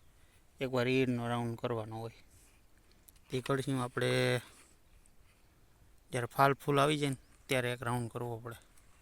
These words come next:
ભેગી ફંગીસાઇડ ફૂગનાશક નાખી દઈ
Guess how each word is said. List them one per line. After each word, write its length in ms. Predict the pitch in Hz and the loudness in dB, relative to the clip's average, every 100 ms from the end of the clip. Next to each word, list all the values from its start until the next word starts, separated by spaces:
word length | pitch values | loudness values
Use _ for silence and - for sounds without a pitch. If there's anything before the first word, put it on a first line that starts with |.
| - - - - - | -20 -20 -20 -20 -4
ભેગી 300 | 135 131 123 | 0 0 0
ફંગીસાઇડ 460 | 147 139 131 131 - | 2 2 4 2 0
ફૂગનાશક 540 | - 135 127 123 127 | -2 0 0 -2 -2
નાખી 360 | 123 127 - 120 | -2 -2 -2 -4
દઈ 160 | 123 | -6